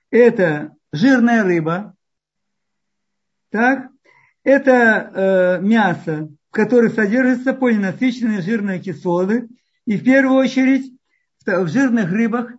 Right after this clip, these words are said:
содержится такая, э, кислота, которая называется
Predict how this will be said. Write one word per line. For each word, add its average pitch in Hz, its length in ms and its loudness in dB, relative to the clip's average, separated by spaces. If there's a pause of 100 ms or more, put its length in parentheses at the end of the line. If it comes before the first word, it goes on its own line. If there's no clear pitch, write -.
(240)
содержится 247 800 0 (420)
такая, 208 760 0 (360)
э, 165 400 -6
кислота, 226 720 0
которая 214 380 -2
называется 190 760 -2